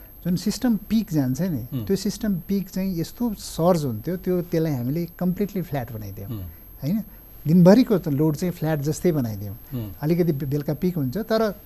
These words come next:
Speaker 1: almost एट्टी पर्सेन्ट हाम्रो चाहिँ, अ, लोड फ्याक्टर हुन्छ। भनौँ मतलब त्यो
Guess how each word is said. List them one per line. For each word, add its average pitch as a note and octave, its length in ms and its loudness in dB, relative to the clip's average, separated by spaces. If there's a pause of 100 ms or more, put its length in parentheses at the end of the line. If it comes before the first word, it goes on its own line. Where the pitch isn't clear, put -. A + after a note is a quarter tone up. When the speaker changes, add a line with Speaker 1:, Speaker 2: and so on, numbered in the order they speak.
(240)
Speaker 1:
almost G#3 440 2
एट्टी F#3 220 0
पर्सेन्ट F3 380 0
हाम्रो C3 240 0
चाहिँ, D3+ 360 -4
अ, C#3 460 -8
लोड C#3+ 200 0
फ्याक्टर C3 340 -6
हुन्छ। A2+ 240 -6
भनौँ D#3 360 -2
मतलब F3 240 0 (460)
त्यो G3+ 120 0